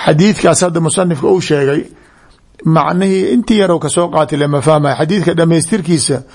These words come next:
Tirmidiyaa wari, xadiid dheer uu ahay. Wuxuu iri nabiga, "Fa inna min waraa'ikum ayyaaman, as-sabru fiihinna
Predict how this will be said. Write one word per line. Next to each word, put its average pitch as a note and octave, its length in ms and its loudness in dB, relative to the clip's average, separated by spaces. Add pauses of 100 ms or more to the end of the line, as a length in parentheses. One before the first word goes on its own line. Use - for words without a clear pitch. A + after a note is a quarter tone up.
(320)
Tirmidiyaa E3+ 640 2
wari, C#3 280 0
xadiid E3+ 340 0
dheer F3+ 220 2
uu D#3+ 180 -2
ahay. B2+ 160 -6
Wuxuu D#3 240 2
iri F#3 100 0
nabiga, F#3+ 340 0 (560)
"Fa - 200 0
inna G3 280 0
min F3+ 180 0
waraa'ikum E3 720 -2
ayyaaman, D#3 560 2 (800)
as-sabru G3 560 0
fiihinna G3+ 600 2